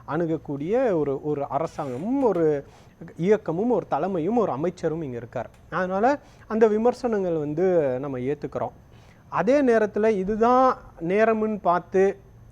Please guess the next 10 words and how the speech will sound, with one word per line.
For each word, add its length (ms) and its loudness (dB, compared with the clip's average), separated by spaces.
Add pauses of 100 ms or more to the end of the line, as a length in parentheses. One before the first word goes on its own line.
(260)
இந்த 220 4
கல்வித்துறையை 640 2 (760)
பாதுகாக்கணுன்ற 1000 2 (100)
பே-, 260 2
போர்வையில 640 2 (320)
அமைச்சர் 440 -2
மீது 380 -2
இருக்கக்கூடிய 640 -2
தனிப்பட்ட 880 -2
ஒரு, 520 -2